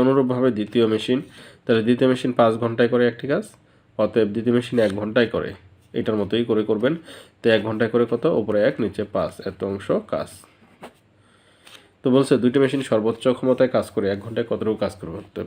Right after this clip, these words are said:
পারবে? তাহলে দুইটি মেশিন একত্রে এক ঘন্টায় করে, এক ঘন্টায় করে, তাহলে এটা আর এটা যোগ, তাহলে চার আর এক যোগ হচ্ছে পাঁচের এক, এত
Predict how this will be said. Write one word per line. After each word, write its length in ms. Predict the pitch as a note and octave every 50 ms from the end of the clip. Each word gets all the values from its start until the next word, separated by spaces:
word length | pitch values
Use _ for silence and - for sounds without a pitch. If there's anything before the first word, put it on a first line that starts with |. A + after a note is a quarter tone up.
| -
পারবে? 260 | - F#2+ F#2 F2 E2+ - - - - - - - - _
তাহলে 180 | - - A2 A2 G#2+
দুইটি 140 | B2 B2 C3+
মেশিন 200 | C3 B2+ B2+ C3+ B2 A2+
একত্রে 300 | A#2 - C3 B2+ B2+ C3+ B2 A2+
এক 60 | G2+ E2 F#2
ঘন্টায় 220 | G2 F2+ F2+ F2+ F2+
করে, 140 | F2 D2 - - - - - - - G#2+ G#2+
এক 60 | A2 G#2+ - A#2
ঘন্টায় 380 | G2+ G2+ F#2+ G2 C3 D3 G#3+ B3+ - - _ _ _ - _ _ _ _ _ _ _ _ _ _ _ _ _ _ - - _ _ _ _ _ - - _ _ _ _ _ _ -
করে, 180 | A2+ G#2+ G2+ B2 F#3 -
তাহলে 180 | - A#2+ G#2 G#2 G#2
এটা 120 | G2 G2+ A2 G#2+
আর 60 | G2+ F#2
এটা 120 | F#2+ D3 G3 A#3+ - G#2
যোগ, 140 | F#2+ F2+ F#2 F#2 - - - - _ _ _ _ _ _ _ _ _ - - - - _ _ _ _ _ _ _ _ _
তাহলে 200 | - G#2+ G2+ G2+ G2 G2+
চার 160 | - A2 G2+ G2+ G2+
আর 60 | G2 G2+ G#2 B2+
এক 80 | F3+ F3+ - - - _ _ - G2+ G#2
যোগ 120 | G#2 G2 G2 -
হচ্ছে 240 | G#2 - - - D3+ F3+ - - -
পাঁচের 400 | - F#2 F2+ F2+ - - C#3+ G3+ A#3+ - - - F#2
এক, 100 | - - - - - - G#2
এত 120 | G2 -